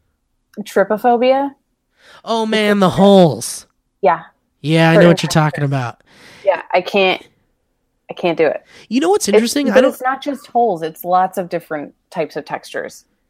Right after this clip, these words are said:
Speaker 1: Oh, so it's, oh, so it's like,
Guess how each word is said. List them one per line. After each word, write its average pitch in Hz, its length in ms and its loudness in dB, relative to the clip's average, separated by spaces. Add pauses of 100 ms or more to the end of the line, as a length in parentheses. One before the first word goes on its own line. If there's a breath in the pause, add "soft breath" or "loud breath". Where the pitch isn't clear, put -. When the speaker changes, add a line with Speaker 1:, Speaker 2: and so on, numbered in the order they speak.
(600)
Speaker 1:
Oh, 214 260 2
so 175 180 2
it's, 160 180 -6
oh, 180 680 -6 (240)
so 180 240 0
it's 175 180 -2
like, 165 480 -2